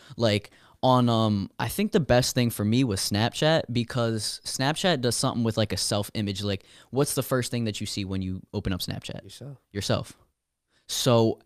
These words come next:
Speaker 1: at all times when you open up that app, you're looking at yourself, you're looking at someone else. So it's so easy to, like, um, like, try to fix your hair, try to fix some shit like that. And that could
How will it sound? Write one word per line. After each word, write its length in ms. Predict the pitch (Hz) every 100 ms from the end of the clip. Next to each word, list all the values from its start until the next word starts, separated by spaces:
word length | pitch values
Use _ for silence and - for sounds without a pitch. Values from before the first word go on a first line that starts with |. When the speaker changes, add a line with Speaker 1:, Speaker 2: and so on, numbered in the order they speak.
| -
Speaker 1:
at 180 | 107 -
all 200 | 123 147
times 360 | - 139 123 113
when 100 | 120
you 80 |
open 220 | 123 120 117
up 100 | 107
that 160 | 101
app, 200 | 107 110
you're 100 | 107
looking 300 | 98 101 107
at 120 | 98
yourself, 480 | 101 - 104 104 -
you're 80 | 107
looking 300 | 104 104 104
at 100 | 98
someone 300 | - 101 101
else. 240 | 92 92 - - -
So 200 | 139 120
it's 80 | -
so 280 | 135 143 -
easy 440 | 123 127 127 127 113
to, 140 | -
like, 400 | 104 95 92 - _ _ _ _ 107
um, 580 | 104 98 90 87 87 - _ _ _ 120
like, 200 | 104 -
try 140 | 123
to 40 | 117
fix 220 | 123 -
your 80 | 98
hair, 300 | 104 95 95
try 140 | 117
to 60 | 107
fix 180 | 107 -
some 160 | 101
shit 220 | 95 101 92
like 120 | 90
that. 280 | 98 - - - -
And 360 | 104 101 98 - 113
that 260 | 110 107
could 240 | 113 98